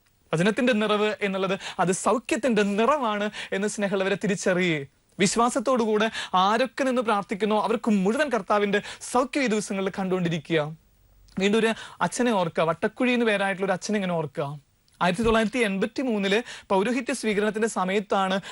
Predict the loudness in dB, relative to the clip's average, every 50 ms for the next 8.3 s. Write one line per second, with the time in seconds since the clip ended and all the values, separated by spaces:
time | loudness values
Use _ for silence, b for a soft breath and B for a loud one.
0 | B B -2 -2 0 0 0 0 0 0 -2 -2 0 0 0 2 2 0 0 0
1 | 0 0 -2 0 0 0 2 2 2 2 0 0 0 -2 -2 -2 -2 -2 -4 -4
2 | -4 -4 -6 -6 -4 -4 -4 -2 -2 0 0 0 0 -2 -4 -4 -4 -4 -4 -4
3 | -6 -8 -10 _ _ _ _ _ _ _ _ _ _ _ _ _ _ _ -2 -2
4 | 0 2 2 2 2 4 2 2 2 0 0 -2 -4 -2 0 2 2 4 4 4
5 | 4 2 0 B B B B -2 -2 0 -2 -2 0 0 0 0 0 0 -2 -2
6 | -4 -4 -2 -2 -2 -2 -4 -4 -2 0 0 2 2 0 0 -4 -6 -4 -2 -2
7 | 0 -2 -2 -2 -2 0 0 2 2 2 0 0 0 -2 -4 _ _ _ _ _
8 | 0 0 2 2 0